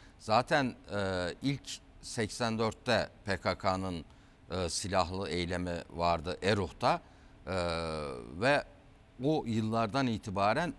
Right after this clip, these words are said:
önce Kürtleri öldürerek kol-, korku saldılar bölgeye. Yani P K K'dan korkmalarını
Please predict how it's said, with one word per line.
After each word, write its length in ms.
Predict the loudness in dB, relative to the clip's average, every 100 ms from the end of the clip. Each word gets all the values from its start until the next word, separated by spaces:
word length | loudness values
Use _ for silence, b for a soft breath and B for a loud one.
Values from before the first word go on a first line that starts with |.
| -2
önce 340 | 2 2 2
Kürtleri 480 | -2 -6 -6 -2 0
öldürerek 520 | 0 0 0 -2 -2 -4
kol-, 240 | 0 0 0 -4
korku 560 | -2 -2 0 0 0 B B B -12
saldılar 760 | -2 2 2 0 0 0 0 0
bölgeye. 540 | 2 2 0 0 -2 -8 B B -20 -20 -8
Yani 280 | 2 2 2
P 220 | 0 -2
K 200 | 0 -2
K'dan 320 | 2 2 2
korkmalarını 840 | 0 -4 -2 0 2 2 4 2